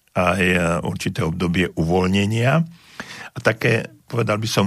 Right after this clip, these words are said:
až užívanie si toho úspechu, toho, čo sa mi podarilo. No a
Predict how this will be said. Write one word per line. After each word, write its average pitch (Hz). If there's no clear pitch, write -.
až 98
užívanie 92
si -
toho 87
úspechu, -
toho, 95
čo -
sa 90
mi 92
podarilo. 85
No 95
a -